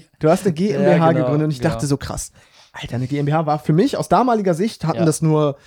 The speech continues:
Speaker 1: das so richtig Mega-Unternehmer oder so. Ich wusste es
Speaker 2: <laughs>
Speaker 1: nicht. Also,
Speaker 2: Multimillionäre.
Speaker 1: ja, genau. Ich dachte so, „Wow“, ne? Da hast du mir erzählt,
Speaker 2: Ja.
Speaker 1: du hattest, glaub ich, sogar,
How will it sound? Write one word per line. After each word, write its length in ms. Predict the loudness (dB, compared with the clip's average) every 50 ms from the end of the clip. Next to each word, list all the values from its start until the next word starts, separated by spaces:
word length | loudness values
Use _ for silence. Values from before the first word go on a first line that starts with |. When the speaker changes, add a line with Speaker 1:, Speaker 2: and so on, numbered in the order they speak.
| -20 -20 -20 _ _
Speaker 1:
das 160 | -8 -8 -6 -6
so 80 | -8
richtig 400 | -8 -8 -8 -12 -12 -14 -14 _ -10
Mega-Unternehmer 1080 | -8 -8 -6 -2 0 2 4 4 4 4 2 2 2 0 0 0 0 -2 -2 -2 -2 0
oder 160 | 0 0 0
so. 80 | 0
Ich 180 | 0 0 2 4
wusste 220 | 4 4 4 2
es 80 | 2 2
Speaker 2:
<laughs> 0 |
Speaker 1:
nicht. 180 | 2 2 2 2 2
Also, 140 | 2 2 4
Speaker 2:
Multimillionäre. 720 | 4 2 4 4 4 4 4 4 4 4 2 2 4 4
Speaker 1:
ja, 140 | 6 6
genau. 380 | 6 8 6 8 8 6 4 2
Ich 140 | 0 -4 -6
dachte 240 | -6 -8 -8 -6 -2
so, 200 | 0 0 2 2
„Wow“, 460 | 0 0 0 0 2 2 0 0 -2
ne? 160 | -2 -2 0
Da 140 | 0 0 0
hast 160 | -2 -4 -4
du 20 | -6
mir 60 | -6
erzählt, 220 | -6 -4 -2 0
Speaker 2:
Ja. 80 | 2 2
Speaker 1:
du 40 | 2
hattest, 200 | 0 -2 -2 -2
glaub 100 | -4 -4
ich, 80 | -2
sogar, 160 | -2 -4 -6